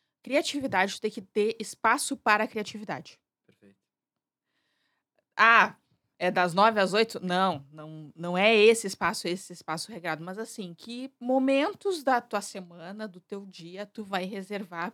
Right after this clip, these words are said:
Speaker 1: pra não fazer nada, ou pra ver aquela série no Netflix que, "Ai, meu Deus do céu, eu tô vendo a série Netflix, eu não tô trabalhando."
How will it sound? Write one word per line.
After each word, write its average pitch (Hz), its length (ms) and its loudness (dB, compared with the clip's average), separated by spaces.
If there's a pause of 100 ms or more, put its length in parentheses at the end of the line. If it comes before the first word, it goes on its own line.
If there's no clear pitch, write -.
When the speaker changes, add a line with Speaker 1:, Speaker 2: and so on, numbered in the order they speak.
Speaker 1:
pra 226 240 -2 (360)
não 440 160 -2
fazer 240 260 2
nada, 196 420 0 (100)
ou 196 120 0
pra 190 320 -4
ver 180 160 -8
aquela 180 500 -4
série 175 400 -6
no 165 80 -16
Netflix - 680 -14
que, 170 280 -8 (300)
"Ai, 214 420 4
meu 202 200 -8
Deus 202 280 -10
do 196 60 -20
céu, 196 160 -14
eu - 20 -18
tô 190 120 -18
vendo 202 180 -10
a 208 60 -8
série 208 180 -12
Netflix, 196 460 -16
eu 214 60 -14
não 202 100 -14
tô 196 120 -16
trabalhando." 185 560 -8